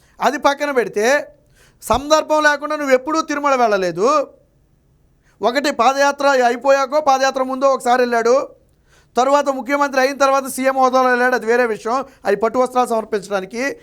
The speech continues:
మళ్ళీ ఓడిపోయిన తర్వాత వెళ్ళాలా. ఇప్పుడు కూడా ఎందుకు వెళ్తున్నాడంటే లడ్డూ విషయంలో అపచారం జరిగింది కాబట్టి హిందువులందరూ మనోవేదనలో ఉండి మొహం మీద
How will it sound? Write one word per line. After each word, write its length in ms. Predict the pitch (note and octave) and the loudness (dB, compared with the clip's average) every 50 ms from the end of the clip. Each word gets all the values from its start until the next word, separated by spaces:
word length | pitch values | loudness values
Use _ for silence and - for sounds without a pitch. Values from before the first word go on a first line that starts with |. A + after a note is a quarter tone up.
| _ _ - | _ _ -4
మళ్ళీ 180 | - A3+ B3 B3 | -2 -2 0 2
ఓడిపోయిన 400 | A#3+ B3+ C4 B3+ C4 C4 B3+ B3+ | 2 2 2 2 0 -2 -2 0
తర్వాత 320 | B3+ A#3 A#3 A#3+ A#3+ A#3+ | 0 0 0 0 -2 -2
వెళ్ళాలా. 280 | G#3+ G3+ G3+ G3 F#3+ F#3 | -2 -2 -2 -2 -2 -4
ఇప్పుడు 400 | G3+ G3 A#3 - - C#4+ D4 D4 | -8 -10 -12 -6 -2 -2 -2 -2
కూడా 420 | C4 C4 C#4 C#4 C#4 C#4+ C#4 - - - _ _ _ _ F3+ | -2 -2 0 0 2 2 0 0 -4 -10 _ _ _ _ -10
ఎందుకు 300 | F#3 G#3+ B3 C4 B3+ C4 | -8 -8 -6 -4 -2 0
వెళ్తున్నాడంటే 880 | B3+ B3 B3 B3 A3+ G#3+ G#3 G3+ G3 G3 F#3 F#3+ A#3+ C#4 D4 C#4+ - - _ _ _ F3+ | 0 0 -2 -4 -6 -6 -4 -4 -4 -6 -4 -2 0 0 0 0 -4 -8 _ _ _ -2
లడ్డూ 360 | G3 G#3+ A#3 B3 B3 D#4 D#4 | 0 0 0 0 -2 -2 0
విషయంలో 580 | D#4 C#4+ C#4+ C4 - B3+ C4+ C4+ C4+ C4+ C4+ | 0 0 -2 -4 -6 -4 -4 -4 -2 0 0
అపచారం 540 | C4+ B3 G#3+ A3+ A#3 G3+ A#3+ A#3+ A#3+ A#3 A3+ | 2 0 0 -2 -2 0 0 0 0 0 -2
జరిగింది 380 | G3 G3 G3 G3 G3+ G#3 G3+ F#3+ | -6 -6 -6 -6 -8 -6 -6 -4
కాబట్టి 580 | G3 F#3+ F3+ F#3 F3+ F#3 A#3 B3+ C4+ C4+ B3+ - _ _ _ _ - | -4 -4 -4 -4 -6 -8 -8 -8 -8 -8 -10 -12 _ _ _ _ -10
హిందువులందరూ 800 | F#3+ A3+ B3+ C4+ C#4+ C#4+ C#4+ C#4 C4+ C4+ B3+ B3+ B3+ B3+ B3+ B3+ | -8 -8 -6 -4 -4 -2 0 0 0 0 0 0 0 0 0 0
మనోవేదనలో 720 | B3 A3 G#3+ A3 A#3+ B3 A#3+ A#3+ A#3+ A3+ A#3 A#3 A3+ A3+ | 0 0 -2 0 0 0 2 0 0 -2 -2 -2 -2 -2
ఉండి 240 | A3 A3 A3 A3 B3+ | -4 -4 -4 -8 -8
మొహం 300 | A3+ G3 G3 G3+ A3 A#3 | -6 -6 -6 -6 -4 -6
మీద 120 | A#3 A#3 | -4 -2